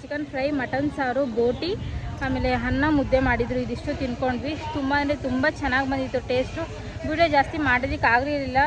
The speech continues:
ಯಾಕಂದರೆ ಹಸು ಜಾಸ್ತಿ ಆಗಿತ್ತಲ್ಲ. So ಹಾಗಾಗಿ ಫಸ್ಟ್ ಮಾಡ್ಕೊಂಡು ತಿಂದರೆ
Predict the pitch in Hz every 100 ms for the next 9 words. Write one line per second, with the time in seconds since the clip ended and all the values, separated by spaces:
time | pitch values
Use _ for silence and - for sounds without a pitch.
0 | 311 254 262 269 277 254 247 302 269 254
1 | 254 - 277 254 254 277 294 247 233 247
2 | 240 - 220 - 320 - - - - 254
3 | 277 294 285 269